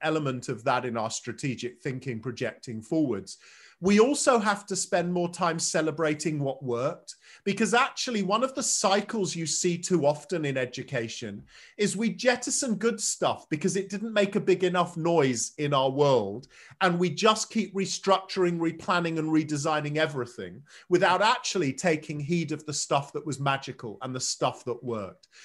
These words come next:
So as well as believing your job is always to solve the problems of the stuff that isn't, remember the other part of your job is to make sure you find, celebrate, and hold on to the stuff that does. So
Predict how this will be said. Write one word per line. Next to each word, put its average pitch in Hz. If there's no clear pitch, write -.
So 220
as 208
well 247
as 269
believing 196
your 165
job 147
is 131
always 147
to 143
solve 151
the 139
problems 139
of 127
the 131
stuff -
that 123
isn't, 147
remember 202
the 180
other 180
part 175
of 147
your 143
job 131
is 123
to 151
make 143
sure 135
you 123
find, 190
celebrate, 139
and 131
hold 135
on 143
to 123
the 117
stuff -
that 101
does. 92
So 160